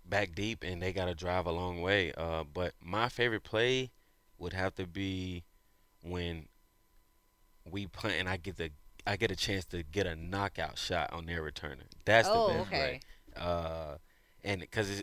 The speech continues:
Speaker 1: it's so cool 'cause you gotta time it up perfect. It's kinda risky 'cause you can either get a flag or, or you can be the hero and make the play. But I, I enjoy it.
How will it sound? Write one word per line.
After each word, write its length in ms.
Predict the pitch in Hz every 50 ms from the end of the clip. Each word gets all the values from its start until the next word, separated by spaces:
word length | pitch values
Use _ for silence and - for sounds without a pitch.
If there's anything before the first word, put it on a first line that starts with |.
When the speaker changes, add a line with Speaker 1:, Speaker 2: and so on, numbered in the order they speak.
| -
Speaker 1:
it's 180 | - 101 98 -
so 280 | - - 120 113 110 95
cool 360 | - - 107 107 107 107 98
'cause 180 | - - 87 80
you 120 | 82 87
gotta 260 | 82 95 92 87 85
time 360 | - - - 101 95 92 87 87
it 80 | 87
up 180 | 92 85 - -
perfect. 440 | - 98 92 90 - - 78 - - - - - - - - _ _ _ _
It's 120 | - 87 -
kinda 440 | - 101 98 90 90 87 87 82 - - -
risky 580 | 82 95 101 104 - - - 85 82 85 92 - - - - - - - _ _ -
'cause 160 | - 85 80
you 100 | 82 82
can 120 | - 85
either 260 | 80 80 90 90 87 85
get 180 | 78 90 82
a 60 | 85
flag 540 | 80 - - 92 90 92 92 92 92 90 82
or, 260 | 82 82 82 82 80 71 - - - - - -
or 140 | 90 98 101
you 120 | 95 87
can 100 | - 87
be 100 | 82 85
the 60 | 85 80
hero 340 | 82 95 90 85 85 85
and 120 | 82 82 82
make 160 | 87 87 -
the 80 | - -
play. 360 | - - 92 92 87 80 - - - - - - - - - -
But 220 | 87 82 - -
I, 240 | - 92 87 82 - - -
I 180 | - 85 90 87
enjoy 400 | 85 82 80 - 90 87 85 80
it. 180 | 78 73 -